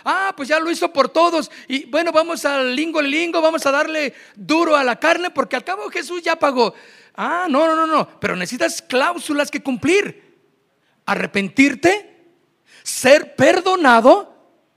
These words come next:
entonces puedes tener la vida que Cristo nos ofrece en la cruz del Calvario con su muerte. ¿Están conmigo? Por eso dice aquí que os dio, dice, bueno, "vosotros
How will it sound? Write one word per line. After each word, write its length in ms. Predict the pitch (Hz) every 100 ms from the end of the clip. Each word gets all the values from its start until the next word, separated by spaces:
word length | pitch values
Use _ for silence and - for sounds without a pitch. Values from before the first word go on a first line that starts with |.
| _ _ -
entonces 760 | 175 - 220 233 - 349 - - _ -
puedes 360 | 180 196 247
tener 280 | 190 180 208
la 160 | 220 -
vida 480 | 226 330 277 165 - _ _ _ _ _ -
que 240 | 196 165
Cristo 540 | - 233 294 - 370 - - _
nos 260 | 208 202 -
ofrece 600 | 190 196 202 - 269 -
en 220 | 196 180
la 160 | 175 170
cruz 220 | 196 180
del 120 | 165
Calvario 440 | - 156 175 180 175
con 140 | 170
su 120 | 165
muerte. 440 | 170 247 208 175 - _ _ _ -
¿Están 240 | - 220
conmigo? 380 | 254 247 302 415 _ _ - - -
Por 160 | 202
eso 360 | 247 302 294 - 175
dice 320 | 214 269 -
aquí 420 | 294 320 240 254 _ _ _ _ _
que 100 | 233
os 280 | 202 196 160
dio, 240 | 247 302
dice, 280 | 262 240 190
bueno, 260 | 185 208 - -
"vosotros 580 | 196 202 233 294 320 -